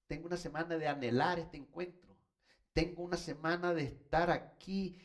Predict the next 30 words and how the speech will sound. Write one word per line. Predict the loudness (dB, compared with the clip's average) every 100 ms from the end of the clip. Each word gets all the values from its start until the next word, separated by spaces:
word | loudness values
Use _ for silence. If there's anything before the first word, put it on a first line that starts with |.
| -20 _
esperándote | -4 2 4 4 2 -4 -8
para | -4 -4
escuchar | -6 -6 -2 -2
tu | -4
voz". | -4 -4 -4 -14 _ _ _ _ _ _ _ _ _ _ _ _ _ _
Porque, | -20
o | -6
sea, | 4 4 4
la | 4
voz | 2 0
de |
usted | -4 0 0
es |
muy | -2
importante | -14 -12 -8 -8 -6
para | -4 -2
Dios. | -2 -4 -12 -20 _ _ _ _ _ _ _ -10
Si | -8
no | -4
lee | 0 2
ahí | 4 2
en | 0
Cantares, | -6 -4 -2 -2 -4
como, | -6 -4 -4 -6 -10 _ _ _
como | -8 -6 2 6
el, | 8 8 6
el | 6 6
escritor | 6 -2 -6 -4
de | -4
Cantares, | -4 -6 -2 2 2 0 -8